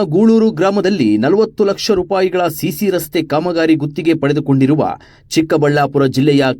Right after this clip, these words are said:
ಕರ್ನಾಟಕ ಗ್ರಾಮೀಣ ಮೂಲಭೂತ ಸೌಕರ್ಯ ಅಭಿವೃದ್ಧಿ ನಿಯಮಿತ ಸಂಸ್ಥೆ ನಿರ್ವಹಿಸಿರುವ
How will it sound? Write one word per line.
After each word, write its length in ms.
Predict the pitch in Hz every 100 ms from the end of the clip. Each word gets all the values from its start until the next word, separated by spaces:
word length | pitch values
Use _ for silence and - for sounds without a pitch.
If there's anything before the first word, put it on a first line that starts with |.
| - _
ಕರ್ನಾಟಕ 580 | 151 220 233 220 220 220 214
ಗ್ರಾಮೀಣ 480 | 143 165 208 208 196
ಮೂಲಭೂತ 560 | 165 202 214 175 196
ಸೌಕರ್ಯ 540 | 185 180 190 190 185 165
ಅಭಿವೃದ್ಧಿ 420 | 147 190 185 156
ನಿಯಮಿತ 340 | 143 175 170
ಸಂಸ್ಥೆ 420 | 165 147 151 - 160
ನಿರ್ವಹಿಸಿರುವ 760 | 139 165 160 151 160 117 80